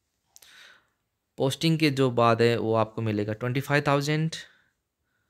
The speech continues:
monthly and there is fifteen thousand incentive।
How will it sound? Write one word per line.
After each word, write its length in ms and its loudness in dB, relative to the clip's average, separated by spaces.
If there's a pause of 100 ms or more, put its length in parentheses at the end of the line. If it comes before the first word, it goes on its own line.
(340)
monthly 420 2 (140)
and 520 -2
there 140 2
is 120 2 (140)
fifteen 420 -2
thousand 420 0 (600)
incentive। 640 0